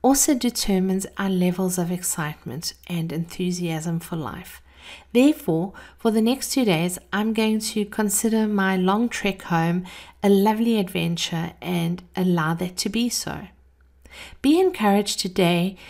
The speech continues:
to be like a little child and get excited for your life.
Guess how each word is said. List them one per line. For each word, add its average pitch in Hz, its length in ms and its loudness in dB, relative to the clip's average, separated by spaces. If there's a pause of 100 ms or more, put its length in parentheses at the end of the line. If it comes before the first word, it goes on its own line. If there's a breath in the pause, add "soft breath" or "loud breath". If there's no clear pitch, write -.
(260 loud breath)
to 202 260 2
be 220 280 2
like 190 300 0
a 196 40 0
little 180 260 0
child 160 480 -6 (100)
and 180 200 0
get 185 140 0
excited 175 680 -2
for - 220 -4
your 175 260 0
life. 165 500 -8